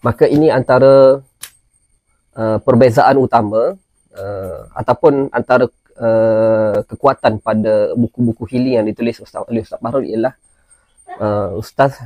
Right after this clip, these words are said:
Fahrul akan menyandarkan dan membumikan segala healing yang sedang dicari oleh manusia itu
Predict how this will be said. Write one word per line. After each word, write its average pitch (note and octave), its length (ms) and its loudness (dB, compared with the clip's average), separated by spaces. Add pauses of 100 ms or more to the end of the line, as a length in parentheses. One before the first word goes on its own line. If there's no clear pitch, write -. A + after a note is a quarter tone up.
(140)
Fahrul C3 320 0
akan B2+ 320 -4
menyandarkan A#2 1400 0
dan B2 160 0
membumikan B2+ 800 0 (800)
segala C#3 560 4
healing C#3+ 720 4 (220)
yang A#2 260 0
sedang B2 320 0
dicari B2 320 2
oleh B2 160 0
manusia B2 320 -4
itu G#3 400 -4